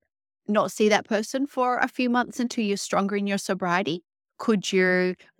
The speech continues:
only see that person at, for breakfast meetings? <laughs> Only see them in the mornings? Could you, <laughs> you know, go to different things?" And this may take practice. You know, when I, I remember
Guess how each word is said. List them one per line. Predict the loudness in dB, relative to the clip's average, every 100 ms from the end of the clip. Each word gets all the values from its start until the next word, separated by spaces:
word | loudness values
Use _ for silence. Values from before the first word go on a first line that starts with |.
| 0
only | 2 4 0
see | 2 2
that | 4 2
person | 0 -2 0 -4 -4
at, | -2 -4 -6 _ _ _
for | -2 0 2
breakfast | 2 2 0 -4
meetings? | -2 -2 -2 -6 -2 0
<laughs> | 0 _ _ _ _
Only | 4 6 4
see | 2
them | 0 0
in | 0
the | 0
mornings? | 0 0 -2 -8 -16 _ _
Could | 2 4 4
you, | 4 2 4 6 6 6 0
<laughs> | -12
you | -6 -2
know, | 0
go | 2 2
to | 2
different | -2 -2 0 0 2
things?" | 0 4
And | 4
this | 4 -2 -2
may | 0 0
take | 0 -2 -2 0
practice. | 0 0 -2 -6 -4
You | 0
know, | 0 0 -8 -16 _
when | -2 0 2
I, | 2 2
I | 0
remember | -2 -4 -4 -2 0 0